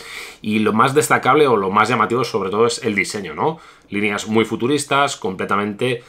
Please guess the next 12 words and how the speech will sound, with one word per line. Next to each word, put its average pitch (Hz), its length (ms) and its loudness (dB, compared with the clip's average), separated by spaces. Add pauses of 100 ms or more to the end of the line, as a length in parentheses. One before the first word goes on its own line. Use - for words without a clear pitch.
(240)
diferentes 101 600 -2
a 120 60 4
lo 110 80 4
que 98 100 -4
conocemos 104 520 -2
hoy 110 180 2
en 98 120 -2
día 110 280 0
en, 95 240 -8
en 92 100 -6
este 107 180 -2
segmento. 90 580 -4